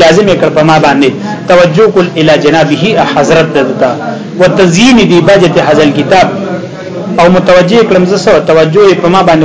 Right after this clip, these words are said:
واجب کړه، تزیین دی بهجت هذا الكتاب، او متزین کول، او مقدمه د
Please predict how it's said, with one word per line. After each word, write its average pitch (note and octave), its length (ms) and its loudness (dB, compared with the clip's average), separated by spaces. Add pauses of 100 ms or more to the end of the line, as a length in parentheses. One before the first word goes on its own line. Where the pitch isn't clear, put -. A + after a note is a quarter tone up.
واجب E3 320 2
کړه، F3 160 2 (880)
تزیین F#3 400 2 (140)
دی E3+ 160 0
بهجت E3+ 280 0 (120)
هذا D#3 180 2
الكتاب، D3+ 360 -2 (100)
او E3+ 160 -2
متزین E3+ 540 0 (120)
کول، G3+ 260 4 (160)
او E3 100 4 (140)
مقدمه E3+ 480 0
د F#3 80 2